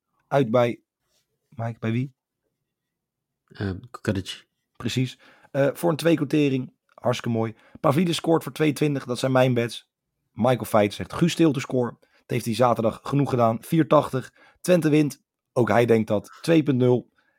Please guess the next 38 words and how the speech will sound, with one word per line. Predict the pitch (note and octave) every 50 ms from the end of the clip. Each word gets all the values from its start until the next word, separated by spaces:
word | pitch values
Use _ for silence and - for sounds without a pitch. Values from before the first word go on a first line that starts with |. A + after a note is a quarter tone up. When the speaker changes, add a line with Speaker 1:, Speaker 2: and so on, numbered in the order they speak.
| _ _ _ _ _
Speaker 1:
En | - D3 C#3 C3 - - _ -
Dundee | - G#2+ G2+ D3+ D#3+ E3+ D3+ C#3+ D3+ C#3 - - _ _
verliest | - - - B2+ B2 C#3 D3+ C3 - -
niet. | - C3+ D3 D3 - - - _ _ _ _ _ -
Eén | - D3+ D3 C#3+ - - D#3+ D3
x | - -
voor | C3+ C3
Dundee. | B2 C3 B2+ B2 A#2+ A#2 - -
Eén | - C3 C3 A#2
vijfennegentig. | G#2+ A#2 A2+ G#2+ G#2 G#2 G2+ G2+ G2+ - - - - -
Nou, | G2 F2+ E2+ - - -
A | A#2
Z | G2 A2 C3
moet | A#2+ B2+ B2+
het | A#2 -
gaan | - A2
laten | A2 G#2 G#2 G2+ F#2
zien. | F2 G2+ A2 A#2+ - _ _ _ _ _ _ _ _ -
Ehm, | B2+ C3 C3 C3+ B2+ B2 - - _ _ _ _ _ _ _ _ _ _ _
voordat | - - - G3 F#3 F3+ D#3 E3 B2+ - _ _ _ _ _ _ _ _ _ -
we | G2+ G#2+ G#2+ A2
hem | A2 A2
afsluiten. | - A2 - - A2 G#2 G2+ F#2+ - - - -
Speel | - - - - F3+ F#3 F3
met | E3 D#3+
het | D#3 -
geld | - D3 D3 C3+
wat | B2+ B2 A2+
je | -
kan | - B2 A#2+
missen. | A#2 A2+ - -
Niet | B2 B2
met | A#2+ A#2
hetgeen | G#2+ - - A2+ A2+
wat | G#2+ G2+ -
je | -
wil | G#2 G2+ F#2+
winnen. | G2 G2 F2+ F2+ G2 -